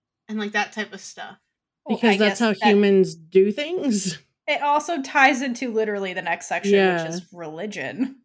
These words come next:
Speaker 3: Religion.
Speaker 2: So, in this religion, there is an afterlife. So, basically what there's, it, it's like a, s-,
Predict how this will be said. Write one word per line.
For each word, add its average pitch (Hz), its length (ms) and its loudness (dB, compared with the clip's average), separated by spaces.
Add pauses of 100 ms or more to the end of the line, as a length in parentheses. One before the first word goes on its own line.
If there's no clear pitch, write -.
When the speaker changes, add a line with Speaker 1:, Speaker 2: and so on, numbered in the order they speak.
(240)
Speaker 3:
Religion. 175 720 0 (460)
Speaker 2:
So, 196 680 -2 (560)
in 233 300 -2
this 226 440 -4
religion, 208 840 -4
there 175 180 -6
is 185 100 -10
an 196 100 -8
afterlife. 151 800 -2
So, 240 300 0
basically 285 440 -4
what 240 220 -4
there's, 214 280 -6
it, 269 220 -8
it's 302 200 -6
like 277 220 0
a, 208 320 2
s-, - 300 -10